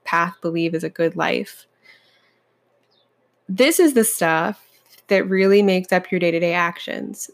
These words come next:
that kind of sets the compass for your morality or just for how you prioritize and make decisions. It's really important to understand what you want to spend your time doing while you're alive.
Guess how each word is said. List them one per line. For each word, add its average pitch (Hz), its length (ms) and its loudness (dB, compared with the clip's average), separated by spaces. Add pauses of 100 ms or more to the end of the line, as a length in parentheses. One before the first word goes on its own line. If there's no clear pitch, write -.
that - 160 0
kind 180 220 -4
of 190 80 -2
sets 185 220 -4 (100)
the 180 320 -2
compass 185 420 -2
for - 120 -6
your 175 140 -2
morality 175 760 0
or 170 400 -2
just 233 300 -2
for 294 100 2
how 202 140 0
you 185 240 0
prioritize 175 640 0
and 165 100 -2
make 165 140 -4
decisions. 165 840 -4 (1160)
It's 196 200 -2
really 233 380 6
important 196 800 0
to 196 200 -2
understand 180 1200 -2 (1800)
what 202 480 0
you 208 180 -2
want 202 200 4
to 190 80 2
spend 190 320 0
your 185 100 -2
time 180 320 -2
doing 165 360 0
while 156 180 -2
you're 160 160 -2
alive. - 680 -4